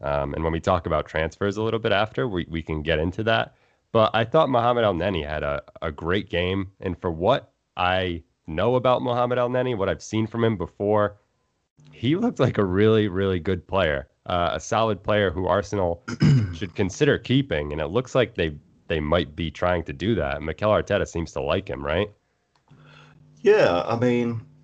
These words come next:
Speaker 2: considering the fact that he was under Wenger, he was under Emery.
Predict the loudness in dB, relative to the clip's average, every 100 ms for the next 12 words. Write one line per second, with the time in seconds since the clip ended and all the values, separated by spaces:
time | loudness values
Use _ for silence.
0 | _ _ _ _ -12 0 2 4 4 4
1 | 2 0 -2 -2 -8 -6 -6 -2 0 2
2 | 2 2 2 0 0 -2 -2 -2 0 0
3 | 0 2 2 2 0 0 -4